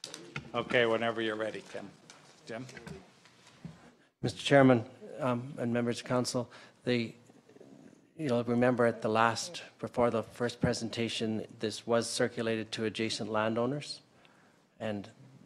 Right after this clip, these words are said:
Speaker 2: this particular time, it's not being re-, recirculated,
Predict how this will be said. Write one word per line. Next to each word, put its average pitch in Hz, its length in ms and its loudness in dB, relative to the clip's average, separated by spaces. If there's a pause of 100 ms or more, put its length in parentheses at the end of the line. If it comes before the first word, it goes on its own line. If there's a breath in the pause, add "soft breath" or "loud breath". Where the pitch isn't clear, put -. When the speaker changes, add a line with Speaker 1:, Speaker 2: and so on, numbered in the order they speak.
(300)
Speaker 2:
this 120 160 -4
particular 113 480 -2
time, 110 500 -2
it's - 340 -10
not 101 260 -4 (280)
being 113 320 -2
re-, 95 140 -6 (280)
recirculated, 98 840 -8